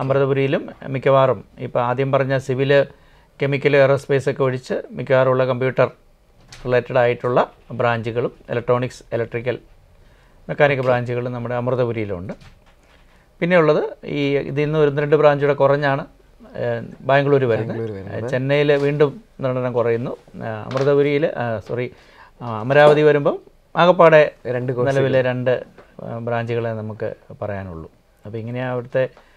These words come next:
Speaker 1: ഒരു ബ്രാഞ്ചുകൾ നമുക്ക് ഏകദേശം എണ്ണം പറയാൻ
Speaker 2: വിലയിരുത്താൻ പറ്റുന്നത്.
Speaker 1: വിലയിരുത്താൻ പറ്റും.
Speaker 2: സർ, ഈ ഇൻസ്റ്റിറ്റ്യൂട്ടിലേക്കുള്ള അഡ്മിഷൻ പ്രൊസീജിയർ എങ്ങനെയാണ്? അതോടൊപ്പം ഫീസ് എങ്ങനെയാണ് ഇവിടുത്തെ ഒരു നിലവാരം?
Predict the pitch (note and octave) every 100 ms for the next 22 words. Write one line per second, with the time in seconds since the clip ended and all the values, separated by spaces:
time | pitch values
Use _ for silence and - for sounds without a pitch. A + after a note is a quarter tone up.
0 | _ _ C3+ B2+ A#2 - A#2+ B2 C3 C#3
1 | C#3 C#3 - - - A2+ A2 A2+ - A2+
2 | A2+ A2 A#2 A2+ A2+ A#2 A2+ A2 B2 A#2
3 | A2+ G#2+ A2 G#2+ F#2 F2 G2+ G2 G2 F#2
4 | - - - - - - C#3+ - G3 G#3
5 | A3+ F#3 D#3+ D#3 D3+ D3+ C#3 B2+ B2 C#3
6 | C#3+ D3+ C3+ B2+ - C#3+ D3+ B2 G2 E2
7 | G#2 C#3 D#3+ D#3+ D#3 D3+ D#3+ F3 F3+ -
8 | - C3 C3+ A#2 F#2+ F#2 - F#2+ G2 G2
9 | G2+ F#2 G2 G2